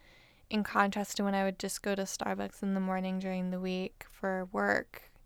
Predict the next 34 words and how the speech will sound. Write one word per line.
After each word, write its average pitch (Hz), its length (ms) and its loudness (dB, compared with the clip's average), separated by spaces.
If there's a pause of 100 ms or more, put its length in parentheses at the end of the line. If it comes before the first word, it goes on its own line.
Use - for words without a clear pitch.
(400)
'cause 208 140 -6
the 214 80 2
coffee's 247 440 -2
just - 260 -6
better. 214 520 -2 (1040)
And 196 600 6 (200)
I 196 100 0
think 196 320 -2
that 190 420 2 (1300)
it 220 140 4
just 220 220 0
makes 208 240 2
me 202 100 4
more 196 160 0
excited - 800 -4
and 190 420 0 (160)
makes 196 300 -4
me 196 460 -4 (200)
savor 202 300 -4
the 208 80 -2
experience 269 420 -4
more, 226 120 -4
as - 120 -8
I - 60 -10
keep 226 200 -14
saying. 240 380 -8
So - 320 -12 (1040)
that's 262 240 12
one 233 200 10
change. 196 460 4 (100)
And 202 300 8
I, 208 380 6
I 202 60 2
hate, 277 360 4